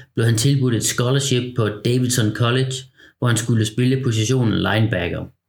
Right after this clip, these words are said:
Scholarship var ikke på grund af hans akademiske niveau, men på grund af, hvad han kunne præstere på fodboldbanen. Da han skulle vælge hovedfag, valgte han kunst,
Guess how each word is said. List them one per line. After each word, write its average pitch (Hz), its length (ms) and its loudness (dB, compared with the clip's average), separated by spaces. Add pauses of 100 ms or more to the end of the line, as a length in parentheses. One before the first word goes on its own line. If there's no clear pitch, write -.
(300)
Scholarship 147 600 0
var 117 60 0
ikke 131 180 0
på 113 80 -4
grund 131 260 0
af 117 60 -2
hans 101 220 -2
akademiske 143 640 0
niveau, 139 380 0 (280)
men 127 120 0
på 123 80 0
grund 135 300 0
af, 123 260 -4 (140)
hvad 113 120 0
han 110 140 4
kunne 117 260 0
præstere 113 460 0
på 104 80 -2
fodboldbanen. 95 840 -2 (640)
Da 127 40 2
han 117 140 4
skulle 113 260 0
vælge 101 180 -2
hovedfag, 143 580 0
valgte 113 220 2
han 95 140 -2
kunst, - 500 -4